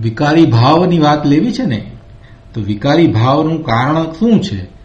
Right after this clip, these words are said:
તો કે કોઈ નિમિત્ત વિકાર કરાવતું નથી, પણ જીવ પોતે નિમિત્તને આધીન થઈને વિકાર કરે છે. જીવ પોતે એની સાથે,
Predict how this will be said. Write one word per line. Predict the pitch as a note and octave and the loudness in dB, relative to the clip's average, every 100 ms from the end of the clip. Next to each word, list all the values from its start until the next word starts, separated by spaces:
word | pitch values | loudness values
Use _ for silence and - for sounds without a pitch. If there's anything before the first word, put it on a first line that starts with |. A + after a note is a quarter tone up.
| - - - - - | -20 -20 -20 -20 -12
તો | |
કે | C#3+ D#3+ | -8 -8
કોઈ | - D3+ F#3+ | -4 0 2
નિમિત્ત | F#3 C#3+ D#3 F#3 - - - - - - A#2 | 2 2 0 -2 -4 -14 -20 -20 -20 -14 -8
વિકાર | A#2 D3+ E3 E3+ | -4 2 2 2
કરાવતું | D3+ D3 D#3+ - E3 | 0 0 0 -2 -2
નથી, | D#3 - F#3 | -2 -2 -2
પણ | G3 E3+ E3 | -2 -2 -2
જીવ | A2+ B2+ E3+ D#3+ | 0 0 0 -2
પોતે | C3 C3 - E3 F#3+ A3 - - - | -4 -6 0 0 0 -4 -8 -20 -8
નિમિત્તને | B2 C#3 F3+ F#3+ G3 F#3 F#3 | -2 0 0 0 0 0 0
આધીન | - A#2+ A2+ A#2+ G#3+ A3+ | -2 0 2 4 4 4
થઈને | - D3+ D3 | 2 0 0
વિકાર | A#2+ A2+ B2 A#2 | -2 -2 -4 -4
કરે | G#2+ A2+ G#2+ | -4 -4 -6
છે. | A#2 G2+ G2+ G2 - - - - - G#2 G2+ G#2+ A2+ - - A2+ | -6 -8 -8 -12 -18 -20 -20 -20 -16 -14 -12 -14 -16 -20 -18 -4
જીવ | C3+ F#3 - | 0 0 0
પોતે | B2+ C3+ G3+ | -4 -2 0
એની | G3 F3+ F3 E3 | 2 2 2 2
સાથે, | C#3 C3 C#3+ D#3+ B2+ | 0 0 2 0 0